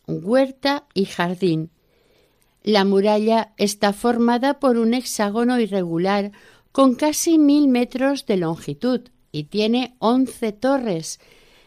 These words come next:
desde las que se vigilaba y protegía a las cosas, animales y personas dentro de un espacio que ocupa cinco hectáreas.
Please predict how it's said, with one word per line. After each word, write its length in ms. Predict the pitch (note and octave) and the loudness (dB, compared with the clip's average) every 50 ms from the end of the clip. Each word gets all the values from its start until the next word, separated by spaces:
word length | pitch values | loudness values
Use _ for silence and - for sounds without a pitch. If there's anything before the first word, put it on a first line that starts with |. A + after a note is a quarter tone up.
| _ - | _ -8
desde 420 | - A#3+ C#4+ D#4 D#4 C4+ C4+ D#4+ | -2 2 2 2 2 2 2 2
las 260 | D#4 D4 C#4+ C#4+ - - | 4 4 2 0 -2 -4
que 160 | - D4 C#4+ | -4 -4 -4
se 260 | - - - G3+ F#3 | -4 -2 -2 -2 -2
vigilaba 640 | G3 B3+ B3+ - - C4 A#3 A#3 A#3 A#3+ A#3 A#3 | -2 -4 -6 -4 -4 -4 -2 0 0 0 0 -2
y 60 | A#3+ A#3+ | -2 -4
protegía 920 | - - A#3+ A#3+ A#3+ A#3 G3+ G3 - - - B3 A#3 A3 G#3 G#3 G3+ G#3 - - - - _ - | -2 -2 0 0 0 -2 -6 -6 -6 -6 -6 -2 -2 0 -2 -2 -4 -8 -12 -20 -20 -20 _ -4
a 160 | - A3 G#3+ | 0 2 2
las 300 | G3+ F#3+ F#3 F3+ F3 - | 2 2 0 -2 -6 -8
cosas, 720 | - - C4+ C#4 C4+ - - C#4+ C#4 C#4 C#4 - - - - | -2 0 0 0 0 -2 -2 -2 -2 -2 -4 -6 -10 -8 -4
animales 800 | F3+ F#3 F3+ F3 D#3+ E3+ G3 G3+ G3 F#3+ F#3 G3 G3+ G3+ - | -2 0 0 0 0 0 2 2 2 0 0 -2 -4 -6 -8
y 60 | C4 | -10
personas 880 | A#3+ - A3 G3 F3 F3+ - - - B3 A#3+ A3+ G#3+ F#3+ G3 A3 - - - - - - - _ | -6 -4 -4 -4 -4 -4 -8 -2 0 0 2 2 2 0 -2 -4 -6 -10 -18 -20 -20 -20 -20 _
dentro 520 | - G#3 G3+ C#4 D4 C#4+ C#4 C4 D4+ D#4+ D#4 | -8 -4 0 0 0 0 0 0 0 -2 0
de 140 | C4 A#3+ A3 | 2 2 2
un 160 | A#3+ C#4 D4+ | 2 2 2
espacio 640 | D#4 D4 - - - G#3+ G#3+ G#3+ - - C#4+ C#4+ C#4+ | 0 0 -4 -4 -2 -2 -2 -2 -4 -2 -2 -2 -2
que 160 | - C4 A#3 | 0 0 0
ocupa 420 | G3+ G#3 - A3 G3 - A#3+ B3+ | 0 0 -4 -6 -4 -2 -4 -4
cinco 460 | B3 - - G3+ F#3 F3+ E3+ - F3 | -4 -2 -2 -2 -2 -2 -4 -4 -4
hectáreas. 880 | D#3 D3+ D3+ _ _ - F3+ F3 D#3+ D3 D3 D3 D3 D3 D3 - - - | -4 -4 -6 _ _ -4 -2 -2 -2 -4 -6 -6 -8 -10 -12 -14 -14 -14